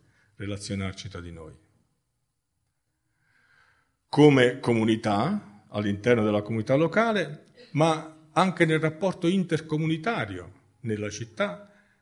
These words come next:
nel rapporto interdenominazionale, interconfessionale, nella misura in cui il fondamento,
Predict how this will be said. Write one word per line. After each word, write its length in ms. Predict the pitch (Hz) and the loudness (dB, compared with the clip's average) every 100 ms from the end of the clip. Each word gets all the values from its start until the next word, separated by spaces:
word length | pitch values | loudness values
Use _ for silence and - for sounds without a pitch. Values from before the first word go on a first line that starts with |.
| _ _ _ | _ _ _
nel 500 | 120 120 117 110 107 | -4 -2 0 -2 -2
rapporto 600 | 110 110 - 127 - 123 - | -4 -6 -2 -2 -2 -8 -2
interdenominazionale, 1700 | 156 143 - 113 107 107 104 104 104 104 - 113 107 92 110 147 151 _ _ _ _ _ _ | 0 0 0 -2 0 0 0 0 -2 -4 -6 -6 -4 -6 -8 -10 -14 _ _ _ _ _ _
interconfessionale, 1600 | - 139 139 139 110 - 101 101 101 - 113 98 85 87 107 127 _ _ _ _ _ _ _ | 0 2 2 -2 -4 -4 -10 -8 -12 -10 -8 -8 -10 -14 -16 -18 _ _ _ _ _ _ _
nella 200 | - 117 | -6 -2
misura 360 | 151 170 247 202 | 0 0 0 -2
in 100 | 156 | -4
cui 240 | 165 196 | -4 -2
il 60 | 135 | -2
fondamento, 1040 | - 202 214 175 196 202 196 175 170 - | -4 -4 -2 -2 -2 -2 -4 -8 -10 -16